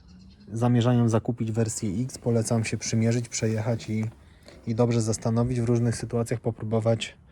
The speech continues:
jak to będzie u Was z tym zasięgiem, zasięgiem nóg. Tutaj nogi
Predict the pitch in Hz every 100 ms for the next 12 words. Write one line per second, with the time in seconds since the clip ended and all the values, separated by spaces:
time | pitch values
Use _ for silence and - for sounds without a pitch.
0 | - - 113 113 - 113 110 113 113 113
1 | - 107 110 104 107 104 104 107 - -
2 | - - - - - - 117 110 117 113
3 | 110 101 - - - - - - - -
4 | 135 123 117 113 113 110 107